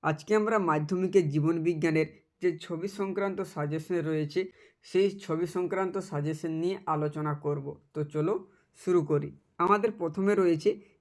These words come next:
একটি নিউরনের বিজ্ঞানসম্মত চিত্র অঙ্কন করো, আর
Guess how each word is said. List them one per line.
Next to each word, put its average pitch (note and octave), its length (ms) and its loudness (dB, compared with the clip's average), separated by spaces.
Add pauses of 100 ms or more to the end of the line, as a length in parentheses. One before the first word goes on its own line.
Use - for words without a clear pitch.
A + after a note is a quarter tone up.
একটি F3+ 340 -2
নিউরনের F3+ 480 4 (160)
বিজ্ঞানসম্মত F3+ 680 -2 (100)
চিত্র F#3 360 -4
অঙ্কন D#3 440 -2
করো, F#3+ 220 4 (440)
আর E3+ 240 4